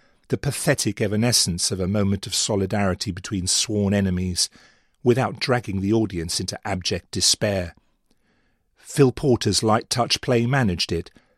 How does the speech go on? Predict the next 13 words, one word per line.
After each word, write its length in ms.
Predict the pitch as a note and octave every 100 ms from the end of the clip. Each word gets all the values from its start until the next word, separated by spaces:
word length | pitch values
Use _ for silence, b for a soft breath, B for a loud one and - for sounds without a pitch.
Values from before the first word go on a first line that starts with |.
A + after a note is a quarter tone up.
| b b
setting 400 | - - F#2+ G#2
a 40 | G2
tone 420 | - A#2+ G#2+ G#2
which 180 | G#2 C3+
asked 380 | B2+ - -
us 200 | G2 -
what 140 | B2+ A2
it 120 | A2+
was 340 | A#2 A2+ F2+
that 180 | - A2
we 120 | A#2
were 120 | G2 F#2
commemorating. 880 | - G#2 G#2 F2+ E2+ E2+ F2+ E2+